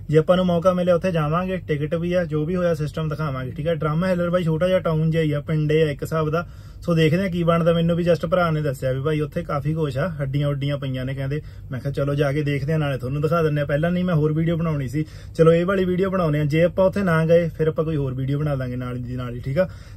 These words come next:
ਤੇ ਹੁਣ ਆਪਾਂ ਚੱਲਦੇ ਆ, ਠੀਕ ਆ। ਡੇਢ ਘੰਟੇ ਦਾ ਰਾਹ ਰਹਿ ਗਿਆ, ਮਤਲਬ ਆਪਾਂ ਸਵਾ ਗਿਆਰਾਂ ਵਜੇ ਪਹੁੰਚ ਜਾਣਾ ਉੱਥੇ। ਤੇ ਬਾਕੀ ਆਪਾਂ ਖੜੇ ਸੀਗੇ ਬਾਈ ਕੈਲਗਰੀ, ਐਨ ਵਧੀਆ ਗੁੱਡ ਹੋ ਗਿਆ। ਆਪਾਂ ਉੱਠ ਖੜੇ ਸੀ ਸਵੇਰੇ ਸੱਤ ਵਜੇ।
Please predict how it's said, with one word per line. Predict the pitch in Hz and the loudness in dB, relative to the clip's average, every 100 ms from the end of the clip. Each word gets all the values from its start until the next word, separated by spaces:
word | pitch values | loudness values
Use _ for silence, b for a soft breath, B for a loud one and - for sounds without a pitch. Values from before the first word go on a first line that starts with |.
| - | 2
ਤੇ | 156 156 | 6 8
ਹੁਣ | 165 | 6
ਆਪਾਂ | 175 190 | 4 4
ਚੱਲਦੇ | 190 156 160 | 4 4 4
ਆ, | 185 | 2
ਠੀਕ | 190 | 0
ਆ। | 220 160 156 | -2 -2 0
ਡੇਢ | 156 180 | 2 2
ਘੰਟੇ | 190 175 | -2 0
ਦਾ | 175 170 | 2 4
ਰਾਹ | 165 | 4
ਰਹਿ | 170 156 | 2 2
ਗਿਆ, | 190 185 | -2 -4
ਮਤਲਬ | 156 151 160 | -4 2 2
ਆਪਾਂ | 156 156 | 2 -2
ਸਵਾ | 151 147 | -2 0
ਗਿਆਰਾਂ | 147 151 147 | 0 0 -2
ਵਜੇ | 143 | -4
ਪਹੁੰਚ | 131 127 131 | -6 -8 -6
ਜਾਣਾ | 160 | -4
ਉੱਥੇ। | 160 - 180 B B - | -4 -4 -8 B B -6
ਤੇ | 160 | 2
ਬਾਕੀ | 151 147 190 190 156 | 2 2 -2 -4 -4
ਆਪਾਂ | 151 175 | 0 2
ਖੜੇ | 165 165 | 4 2
ਸੀਗੇ | 175 185 | 2 0
ਬਾਈ | 180 180 | 0 2
ਕੈਲਗਰੀ, | 160 156 175 180 139 143 | 2 2 0 -2 -4 -2
ਐਨ | 165 | -2
ਵਧੀਆ | 151 143 170 | -2 0 0
ਗੁੱਡ | 147 139 143 | 0 -2 -2
ਹੋ | 131 143 | 0 0
ਗਿਆ। | 156 | 0
ਆਪਾਂ | 151 151 | -2 -4
ਉੱਠ | 139 135 | -6 -4
ਖੜੇ | 143 156 | -4 -4
ਸੀ | |
ਸਵੇਰੇ | 156 139 139 | -4 -6 -6
ਸੱਤ | 120 110 | -8 -8
ਵਜੇ। | 139 143 | -6 -4